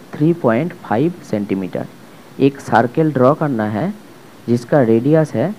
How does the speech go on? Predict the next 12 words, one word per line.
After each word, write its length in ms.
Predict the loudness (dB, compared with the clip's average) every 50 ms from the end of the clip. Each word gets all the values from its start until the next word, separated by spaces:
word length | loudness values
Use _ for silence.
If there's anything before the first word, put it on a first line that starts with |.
| -12 -20 -16 -8 -2
थ्री 200 | 0 0 0 0 -2 -2
पॉइंट 320 | -4 -2 -2 -4 -6 -8 -6 -2
फ़ाइव 260 | 0 0 2 0 0 -4 -8 -16 -20 -20 -20 -6 -4
सेंटीमीटर। 560 | -4 -2 -2 -4 -6 -6 -8 -8 -8 -10 -10 -10 -12 -12 -12 -12 -16 -20 -20 -20 -20 -20 -20 -20 -20 -20 -20 -20 -20 -6 -4
तो 80 | -4 -2 0 -2
सबसे 260 | -2 -2 0 -2 -2 2 4 4
पहले 320 | 4 4 4 2 -2 -4 -6 -10 -16 -20 -20 -20 -20 -20 -20 -18 -12 -2
थ्री 200 | 0 0 0 0 -2 -2
पॉइंट 280 | -2 0 0 0 -2 -4 -6 -4
फ़ाइव 200 | -2 0 0 -2 -2 -6
सेंटीमीटर 540 | -6 -6 -4 -4 -4 -4 -2 0 0 -2 0 -2
का 80 | -4